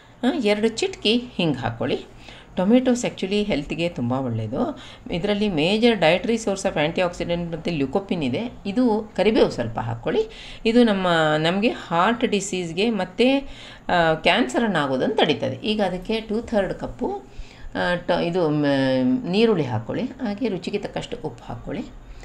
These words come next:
ಅದನ್ನು ಎಣ್ಣೆಯಲ್ಲಿ ಚೆನ್ನ-, ಹಾಗೆ ಒನ್ ಟೀ ಸ್ಪೂನು ginger garlic paste ಹಾಕ್ಕೊಳ್ಳಿ. ಮತ್ತು ಎಲ್ಲನೂ ಒಟ್ಟಿಗೆ ಚೆನ್ನಾಗಿ ಅದರಲ್ಲಿ, ಆಮ್,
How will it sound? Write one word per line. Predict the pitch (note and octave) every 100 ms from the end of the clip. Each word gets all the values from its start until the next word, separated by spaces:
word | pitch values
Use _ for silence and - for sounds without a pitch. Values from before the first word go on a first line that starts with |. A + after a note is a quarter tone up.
| - - -
ಅದನ್ನು | A3 A#3 A#3 B3 C4 C4+ - A#3+
ಎಣ್ಣೆಯಲ್ಲಿ | G3 G3+ G#3 G3+
ಚೆನ್ನ-, | G#3 F3 E3 F3 F3+ - F#3
ಹಾಗೆ | G#3 A3
ಒನ್ | G#3 F#3+ A3
ಟೀ | A3
ಸ್ಪೂನು | G#3+ - G3+ G3+ G#3+ G#3+ C#3+
ginger | B2+ C#3+ C#3
garlic | A#2+ B2 A#2
paste | D3 A#2 -
ಹಾಕ್ಕೊಳ್ಳಿ. | B2 D3 A3 - - - - - - - - - - - - - - - - - - - - - - -
ಮತ್ತು | G#3 G#3 D4+ D4 - F#3
ಎಲ್ಲನೂ | F3 A3 A#3+ C4+ C4 A#3
ಒಟ್ಟಿಗೆ | F3 - - B3+ B3 - -
ಚೆನ್ನಾಗಿ | - E3+ F3 G3+ G#3+ A#3 A#3+ A4 A#4 -
ಅದರಲ್ಲಿ, | G3 E3 G3+ G3+ C4+ C4 - - - -
ಆಮ್, | F#3+ F3 E3+ E3 D#3+